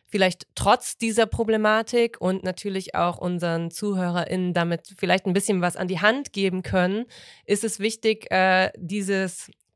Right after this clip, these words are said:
Problem in Anführungsstrichen, ähm, oder diese, diesen Diskurs darüber erstmal aufzumachen, ne? Also per Definition, das haben wir jetzt gehört, wissen wir, was Empowerment ist.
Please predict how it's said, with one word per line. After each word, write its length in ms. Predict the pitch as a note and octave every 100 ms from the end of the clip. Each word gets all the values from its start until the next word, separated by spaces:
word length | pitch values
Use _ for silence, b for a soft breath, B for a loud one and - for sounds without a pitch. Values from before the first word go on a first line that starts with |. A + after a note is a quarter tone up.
| -
Problem 580 | D#3+ E3+ F3+ F#3+ G#3+ G#3+
in 160 | F#3
Anführungsstrichen, 1000 | - F#3 - F#3+ F#3+ - - G3+ G#3+ G#3+ -
ähm, 300 | E3+ F3 E3+
oder 220 | E3+ E3+
diese, 340 | D#3+ E3+ E3 E3+ B B B B F#3
diesen 160 | F#3
Diskurs 440 | F3+ - - A3 -
darüber 260 | G3 F#3
erstmal 280 | - G#3 G3
aufzumachen, 840 | F3+ F#3+ - - D3+ C#3 C#3+ D3+ E3
ne? 280 | G3+ D#4 -
Also 360 | F3 E3 F3 E3+ B B B B _ _ _ -
per 220 | G#3 G3
Definition, 720 | G3 G3 F#3 E3+ - A3+ B3
das 100 | A3
haben 120 | F3+ F3+
wir 60 |
jetzt 160 | E3 -
gehört, 460 | E3+ A3 A3 A3+ F#3
wissen 260 | G3 G3
wir, 100 | F#3
was 200 | F#3 -
Empowerment 680 | - F#3 F3+ F#3+ F3+ F3 D#3+
ist. 420 | - G#3+ D4 -